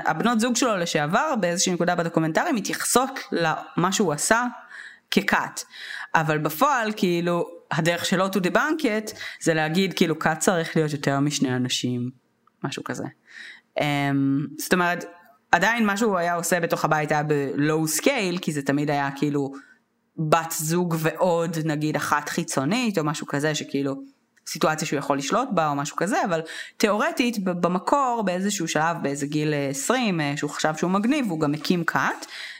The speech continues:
ויש לה אתר אינטרנט, ואפשר לכאורה להצטרף אליה, ו-, כלום, זה חרטא בקיצור, אבל יש כת.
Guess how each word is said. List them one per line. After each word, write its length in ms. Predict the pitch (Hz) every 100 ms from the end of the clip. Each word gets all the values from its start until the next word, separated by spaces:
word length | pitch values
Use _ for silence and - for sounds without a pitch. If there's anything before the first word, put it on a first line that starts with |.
| 143
ויש 320 | 170 170 -
לה 120 | 165
אתר 240 | 147 147 135
אינטרנט, 640 | 226 277 311 294 302 302
ואפשר 380 | 151 143 156 147 -
לכאורה 520 | 147 - 143 139 143
להצטרף 580 | 139 135 - 143 196 247
אליה, 380 | 247 240 226 214
ו-, 100 | 156 135 131 127 127 135 139 _ _ _ _ _ _ _ _ _ _ _ _
כלום, 260 | 247 170 123
זה 80 |
חרטא 300 | 147 143 -
בקיצור, 420 | 120 151 - 120 -
אבל 180 | 135 147
יש 140 | 180
כת. 280 | - 120 -